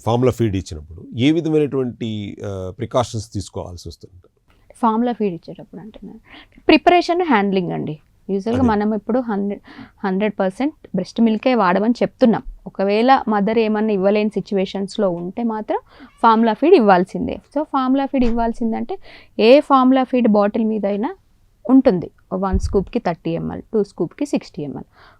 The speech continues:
Speaker 2: వాటర్ కొంచెం lukewarm వాటర్ వేడి చేసి చల్లార్చిన తర్వాత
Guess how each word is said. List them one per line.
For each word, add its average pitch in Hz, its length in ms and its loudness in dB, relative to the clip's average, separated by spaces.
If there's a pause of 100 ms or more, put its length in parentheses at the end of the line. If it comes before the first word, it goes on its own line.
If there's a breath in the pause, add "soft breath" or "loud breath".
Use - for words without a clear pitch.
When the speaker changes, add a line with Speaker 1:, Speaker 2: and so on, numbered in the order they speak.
(120)
Speaker 2:
వాటర్ 233 320 0
కొంచెం 226 380 0 (320)
lukewarm 208 400 -2
వాటర్ 196 260 -2
వేడి 190 400 -4
చేసి 208 200 -4
చల్లార్చిన 208 600 -4
తర్వాత 202 500 -6